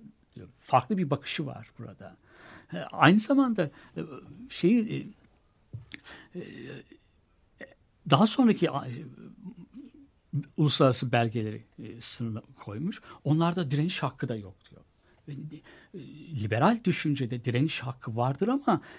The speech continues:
direniş hakkı, e, mesela Habermas gibi neokantçılarda dire-, direniş, e, bir temel norma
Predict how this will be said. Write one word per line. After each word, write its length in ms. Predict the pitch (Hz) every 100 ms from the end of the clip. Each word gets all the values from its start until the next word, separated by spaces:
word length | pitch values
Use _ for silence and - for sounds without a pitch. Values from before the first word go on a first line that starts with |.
| _ -
direniş 360 | 143 226 277 -
hakkı, 680 | - 143 - - 214 147 - - - -
e, 220 | 123 120 135 -
mesela 280 | 151 - 127 131 - -
Habermas 760 | - 156 202 233 185 127 - -
gibi 280 | 117 107
neokantçılarda 960 | 117 202 214 156 139 - 120 113 110 110
dire-, 500 | 113 117 139 127 131
direniş, 520 | 127 127 165 151 - - - - - -
e, 340 | 123 120 120 131 - _ _ _ _ _ _
bir 240 | - 240 -
temel 560 | 147 156 240 277 156
norma 580 | 127 135 143 147 196